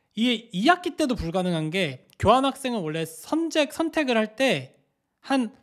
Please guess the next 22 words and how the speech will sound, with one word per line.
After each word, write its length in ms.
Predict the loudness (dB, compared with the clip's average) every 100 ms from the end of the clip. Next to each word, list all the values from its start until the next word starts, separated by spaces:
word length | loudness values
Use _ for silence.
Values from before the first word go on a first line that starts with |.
| _
한 220 | -8 0 2
학기 800 | 2 -6 -6 0 2 2 0 -8
전쯤에 600 | -6 0 2 2 2 2
합니다. 380 | 2 0 -8 -12 _ _ _ _ _ _
그러니까 160 | -4 0
예를 140 | 0
들어서 480 | -2 -2 -2 -2 -6 _ _ _ -8
내가, 440 | -4 0 0 -2 -4
예를 200 | -2 -2
들어서 240 | -4 -6
내가 400 | -6 -4 -4 -6 -14 _ _ _
사 220 | -4 4
학년 300 | 4 4 -2
일 140 | 0
학기에 400 | -2 -2 -4 -2
교환학생을 480 | -2 -2 -4 -4 -10
간다고 400 | -8 -6 -4 -4
하면은 500 | -4 -4 -4 -4 -6
선정 460 | -6 -4 0 2 0
자체가 480 | -2 -4 -4 -2 -2
여름에 380 | 2 4 6 6
돼요. 260 | 2 -6